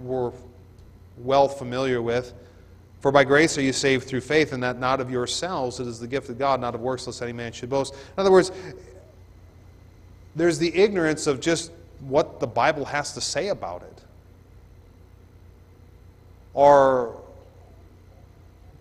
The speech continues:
even greater ignorance in response, in respect to what is truth. Sadly, many never want to dare question what they believe.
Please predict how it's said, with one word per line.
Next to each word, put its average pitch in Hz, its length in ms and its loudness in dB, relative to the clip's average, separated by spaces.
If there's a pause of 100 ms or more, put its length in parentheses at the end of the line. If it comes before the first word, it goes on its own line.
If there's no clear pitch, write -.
even 151 320 0
greater 156 360 2
ignorance 135 500 -6
in 135 60 -8
response, 139 760 -4
in 139 200 -10
respect 139 380 -6
to 131 80 -4
what 131 240 0
is 135 140 -2
truth. - 560 -6 (2500)
Sadly, 202 340 6
many 185 280 4
never 156 520 2
want 175 380 0
to 156 100 -4
dare 147 520 2
question 156 840 0
what 135 160 -6
they 151 140 -2
believe. 147 600 -6